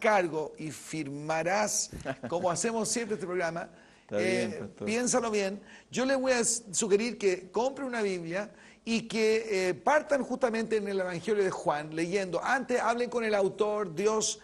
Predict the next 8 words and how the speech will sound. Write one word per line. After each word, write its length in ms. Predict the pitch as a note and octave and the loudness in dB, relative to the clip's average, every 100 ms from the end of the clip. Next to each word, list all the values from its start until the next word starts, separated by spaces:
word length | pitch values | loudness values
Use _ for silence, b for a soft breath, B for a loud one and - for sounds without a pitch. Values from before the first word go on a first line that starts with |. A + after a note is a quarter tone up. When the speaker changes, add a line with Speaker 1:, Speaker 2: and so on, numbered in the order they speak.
| B B | B B
Speaker 1:
háblame 440 | D#4+ D4 G#3+ F#3+ | 2 4 2 0
con 160 | F3 E3 | -2 -4
esta 220 | E3 D3 | -2 -4
palabra", 500 | C#3 C#3+ C3+ D3 D3+ | -2 -2 -4 -6 -10
¿no 80 | A2+ | -6
es 40 | - | -2
Speaker 2:
Mm. 20 | |
Speaker 1:
cierto? 460 | F3+ E3+ A3+ - | 0 -2 -6 -10